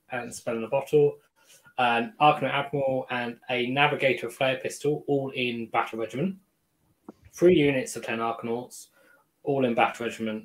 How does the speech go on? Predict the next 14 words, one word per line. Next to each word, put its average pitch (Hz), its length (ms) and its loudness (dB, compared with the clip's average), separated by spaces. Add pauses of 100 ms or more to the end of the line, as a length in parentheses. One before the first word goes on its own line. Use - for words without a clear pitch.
uh, 110 400 0
with 107 180 -6
one 113 180 -4
of 104 100 -10
each 113 160 -14
special 135 280 -4
weapon. 135 520 -6 (840)
Two 220 240 8
gun 143 300 8
haulers, 139 600 2
both 117 180 0
with - 80 -10
drill 127 180 -2
cannons. 165 540 -2